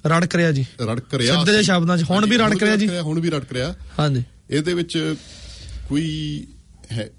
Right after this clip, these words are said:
Speaker 2: ਆਪਾਂ ਸਾਰਿਆਂ ਨੂੰ ਪਤਾ ਹੈ ਕਿ ਭਗਵੰਤ ਮਾਨ ਨੇ ਜਿੰਨੀ ਵੀ ਕੋਸ਼ਿਸ਼, ਜਿੰਨੀ ਵੀ ਉਸ ਦੀ ਵਾਹ ਚੱਲੀ, ਵਿਦੇਸ਼ਾਂ ਦੇ ਵਿੱਚ ਫਸੇ ਨੌਜਵਾਨ, ਪੰਜਾਬੀ ਨੌਜਵਾਨਾਂ ਨੂੰ
Speaker 1: ਹਾਂਜੀ।
Speaker 2: ਖਾਸ ਤੌਰ ਦੇ ਉੱਤੇ ਜਿਹੜਾ ਉਹ ਵਾਪਸ ਲੈ ਕੇ
Speaker 1: ਨਹੀਂ ਜੀ,
Speaker 2: ਗਿਆ।
Speaker 1: ਜੇਕਰ ਹੁਣ ਦੀ ਗੱਲ ਵੀ ਕਰੀਏ ਇਲੈਕਸ਼ਨ ਤੋਂ ਬਾਅਦ ਦੀ,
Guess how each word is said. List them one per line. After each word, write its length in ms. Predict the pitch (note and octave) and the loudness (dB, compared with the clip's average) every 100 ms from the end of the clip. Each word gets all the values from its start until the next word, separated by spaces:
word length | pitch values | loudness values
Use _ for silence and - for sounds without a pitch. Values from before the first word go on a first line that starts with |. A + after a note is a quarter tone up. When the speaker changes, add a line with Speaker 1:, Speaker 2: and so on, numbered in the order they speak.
| - A#2+ | -12 -8
Speaker 2:
ਆਪਾਂ 320 | A#2 C3 C3 | -6 -4 -4
ਸਾਰਿਆਂ 320 | B2 B2 C3+ | -2 -2 -2
ਨੂੰ 100 | B2+ | -2
ਪਤਾ 220 | A#2+ A#2 | -4 -4
ਹੈ 60 | A2+ | -4
ਕਿ 220 | A#2 A2+ | -2 -4
ਭਗਵੰਤ 460 | A2+ A2+ A2+ G2+ A2 | -4 -6 -6 -6 -4
ਮਾਨ 340 | A2 A2 A2 | -4 -2 -2
ਨੇ 220 | A2 A2 | -2 -2
ਜਿੰਨੀ 300 | G2+ A2 C3 | -2 -2 -2
ਵੀ 100 | C3 | -2
ਕੋਸ਼ਿਸ਼, 380 | A#2+ A2+ A#2 G2+ - - - | -4 -8 -8 -12 -16 -18 -10
ਜਿੰਨੀ 280 | A2 A#2 B2 | -4 -2 0
ਵੀ 100 | A#2 | 0
ਉਸ 200 | A2+ A2 | -2 -2
ਦੀ 120 | A#2 | -4
ਵਾਹ 220 | G#2+ A2+ | 0 0
ਚੱਲੀ, 500 | A#2+ A2 G#2+ G#2+ G#2+ - | 0 -2 -2 -4 -6 -10
ਵਿਦੇਸ਼ਾਂ 500 | - A2 A2 - A2 | -8 -4 -4 -2 -4
ਦੇ 80 | G#2+ | -2
ਵਿੱਚ 200 | G#2+ G2 | -4 -6
ਫਸੇ 300 | - G2+ G#2+ | -6 -4 -2
ਨੌਜਵਾਨ, 440 | G2+ G2+ G2+ G#2 G2+ | -2 -2 -2 -2 -4
ਪੰਜਾਬੀ 440 | A2 G#2 G2+ G#2 | -4 -4 -2 -2
ਨੌਜਵਾਨਾਂ 480 | G#2 G2+ G#2 G#2 G2+ | -2 -2 -2 -2 -2
ਨੂੰ 140 | G#2 | 0
Speaker 1:
ਹਾਂਜੀ। 260 | D3+ F3 D#3+ | 2 2 2
Speaker 2:
ਖਾਸ 180 | G#2 - | 0 -2
ਤੌਰ 220 | G#2 G2+ | -4 -2
ਦੇ 80 | G#2 | -4
ਉੱਤੇ 380 | F#2+ G#2+ G2+ F#2+ - - - - - - | -2 -2 -2 -4 -14 -20 -20 -20 -16 -4
ਜਿਹੜਾ 240 | G#2+ A2 | -2 0
ਉਹ 300 | G#2 A2+ G#2 | -2 -2 -4
ਵਾਪਸ 360 | F#2 G2+ G2+ - | -2 -2 -2 -4
ਲੈ 100 | G2 | -2
ਕੇ 100 | F#2+ | 2
Speaker 1:
ਨਹੀਂ 140 | G3+ | 2
ਜੀ, 60 | A3+ | 4
Speaker 2:
ਗਿਆ। 100 | B3+ | 4
Speaker 1:
ਜੇਕਰ 420 | F#3+ A3+ A#3 A#3 | 4 4 4 4
ਹੁਣ 240 | G3+ G3 F#3+ | 4 2 2
ਦੀ 140 | G#3+ | 4
ਗੱਲ 200 | G3+ G3+ | 4 4
ਵੀ 100 | G3+ | 2
ਕਰੀਏ 180 | F#3 G3 | 2 2
ਇਲੈਕਸ਼ਨ 380 | F#3 E3+ F#3+ E3+ | 2 2 0 2
ਤੋਂ 120 | F3 | 2
ਬਾਅਦ 240 | D#3 D#3+ | 2 2
ਦੀ, 340 | D#3+ F3+ A#3 | 2 2 2